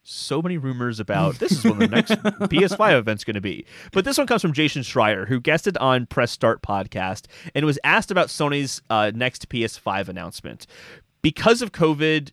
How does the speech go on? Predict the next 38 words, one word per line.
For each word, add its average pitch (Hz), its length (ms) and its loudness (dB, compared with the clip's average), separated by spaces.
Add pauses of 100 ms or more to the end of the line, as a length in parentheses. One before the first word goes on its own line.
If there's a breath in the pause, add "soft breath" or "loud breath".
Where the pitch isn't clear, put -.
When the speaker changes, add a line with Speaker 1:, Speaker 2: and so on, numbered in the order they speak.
Speaker 1:
Jason 139 400 -2
disclaimed 127 460 -4
that 117 200 -2
anything 156 380 0
regarding 135 460 -2
unannounced 120 440 -4
events 113 280 -4
should 107 100 -8
be 104 60 -8
taken 113 320 -4
with 104 120 -2
a 113 80 0
heavy 135 460 0
grain 113 340 -2
of 92 160 -6
salt. - 600 0 (560 loud breath)
Um, 107 340 2
but 170 160 4
he 165 140 -2
does 165 320 4
think 151 220 -2
that 139 120 0
we 127 140 -2
might 123 340 0
hear 120 240 -2
more 110 240 -2
details 101 800 -4 (180)
before 143 600 0
early 117 380 2
to 104 180 -8
mid-June. 95 1040 -8 (400 soft breath)
Now, 131 240 4
I 147 500 4 (480)
don't 185 320 -2
know 180 260 4
if 175 140 -2
he 185 180 -4
was 180 520 -2